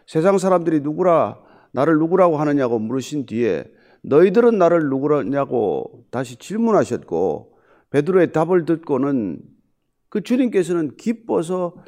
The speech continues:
십자가 말씀을 시작하신 거예요. 주님은 "그리스도시요 살아계신 하나님의 아들입니다는 이 대답을 할 정도면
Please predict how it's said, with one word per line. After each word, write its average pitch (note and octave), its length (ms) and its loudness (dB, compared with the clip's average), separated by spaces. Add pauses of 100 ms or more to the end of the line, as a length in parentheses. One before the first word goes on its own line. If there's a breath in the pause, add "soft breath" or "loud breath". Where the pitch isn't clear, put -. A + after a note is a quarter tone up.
(120 soft breath)
십자가 G#3+ 480 -2
말씀을 C3+ 420 -4
시작하신 - 640 -10
거예요. - 220 -10 (2250)
주님은 D#3 520 2 (280 loud breath)
"그리스도시요 G3 680 0
살아계신 D#3 540 -2
하나님의 D3+ 520 -2
아들입니다는 C3 800 -2
이 E3 140 -4
대답을 D3+ 400 -2
할 F#3+ 220 -6
정도면 G3 580 0